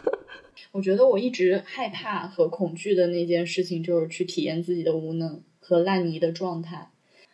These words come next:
就我没有办法形容我现在的感受啊，因为我对自己那个真实的自己的描述的比喻一直是一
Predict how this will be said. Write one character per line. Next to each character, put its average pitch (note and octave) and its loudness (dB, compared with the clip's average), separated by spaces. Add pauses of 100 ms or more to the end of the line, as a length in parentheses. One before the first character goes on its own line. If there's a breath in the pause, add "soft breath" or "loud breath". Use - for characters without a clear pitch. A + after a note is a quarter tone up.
(120)
就 G3+ 2
我 F3 2
没 F#3 4
有 C#4+ 8
办 C#4+ 12
法 G#3+ 4
形 F3+ -2
容 G3+ 2
我 F#3+ 6
现 F#3+ 2
在 G#3 4
的 F#3+ 2
感 - -8
受 A3+ -6
啊， - -8 (260 soft breath)
因 E4 -2
为 F#4+ 6
我 D4+ 10
对 B3+ 8
自 C#4+ -4
己 - -8
那 G3 -6
个 G3 2
真 C4 4
实 F3+ 0
的 D3+ -2
自 F#3 0
己 - -10
的 D#3+ -10
描 D#3+ -6
述 G#3+ -6
的 E3+ 4
比 F3 -6
喻 G3 -2
一 A3 -2
直 E3+ -2
是 E3 -8
一 - -4